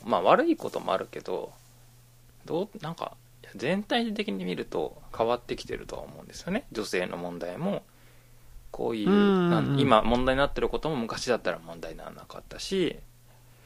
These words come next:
Speaker 1: えー、
Speaker 2: うん。
Speaker 1: えーと、性的マイノリティの話も変わってきてるし、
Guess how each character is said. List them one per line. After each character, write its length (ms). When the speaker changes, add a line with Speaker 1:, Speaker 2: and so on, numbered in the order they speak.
Speaker 1:
え 200
ー、 60
Speaker 2:
う 60
ん。 60
Speaker 1:
え 720
ー 40
と、 260
性 180
的 240
マ 140
イ 40
ノ 120
リ 60
テ 100
ィ 60
の 80
話 280
も 240
変 120
わ 60
っ 20
て 140
き 100
て 120
る 80
し、 420